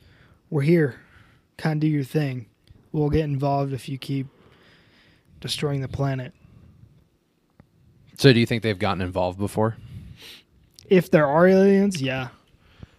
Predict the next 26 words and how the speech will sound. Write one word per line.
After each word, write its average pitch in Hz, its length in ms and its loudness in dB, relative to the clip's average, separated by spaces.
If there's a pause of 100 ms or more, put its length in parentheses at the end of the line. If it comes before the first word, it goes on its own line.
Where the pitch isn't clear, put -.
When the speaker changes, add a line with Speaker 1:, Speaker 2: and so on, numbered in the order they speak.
(100)
Speaker 1:
Yeah. - 120 -8
Speaker 2:
All 110 80 -2
right. 92 160 -4
When 135 160 -4
did, 185 200 -4
when 135 160 -6
did 160 220 -2
Roswell 92 520 -4
happen? - 360 -16 (420)
Speaker 1:
Nineteen 139 520 -2
forties. 131 500 -12 (600)
Speaker 2:
Okay, - 260 -12
let's - 280 -6
get 143 160 2
an 120 180 0
accurate 104 540 -6
date 80 240 -8
on 60 160 -10
this. 60 420 -14 (360)
Speaker 1:
Nineteen, 135 760 -8
I 139 140 -8
wanna 117 200 0
say 123 320 2
Speaker 2:
Roswell. 110 420 2
Speaker 1:
nineteen 110 260 2
forty-six. - 960 -10